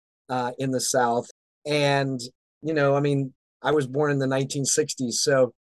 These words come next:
uh, there was, there was no internet t-, to find community. There was just, it was not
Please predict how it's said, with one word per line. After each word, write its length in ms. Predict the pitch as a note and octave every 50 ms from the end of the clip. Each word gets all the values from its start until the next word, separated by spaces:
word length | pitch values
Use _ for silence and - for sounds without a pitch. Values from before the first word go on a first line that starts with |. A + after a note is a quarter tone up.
| _ _ _
uh, 220 | C#3+ D3 C#3 C#3
there 200 | C3 C3 D#3+ D#3+
was, 220 | E3 D3+ C#3+ - - -
there 100 | C#3+ D#3+
was 120 | D#3 C3+
no 180 | C#3 D3 D3 C#3+
internet 440 | C#3+ D3+ D#3+ D#3+ D#3+ D#3 D3+ D#3 D#3 - _
t-, 100 | - C#3 - _
to 100 | D#3 C#3
find 320 | D3 D#3+ D3+ D3+ D3+ C#3+
community. 560 | - D3 D3 D3+ D3 D3 D3 C#3 D3 C#3+ C#3+
There 160 | C#3+ C#3 C#3+ D3+
was 160 | C#3+ C3+ -
just, 280 | - D3 C#3 C#3 - D#3
it 60 | C#3+
was 220 | C#3 C3+ C3 A#2+
not 300 | C3 C#3+ C#3 C3+ C3 C3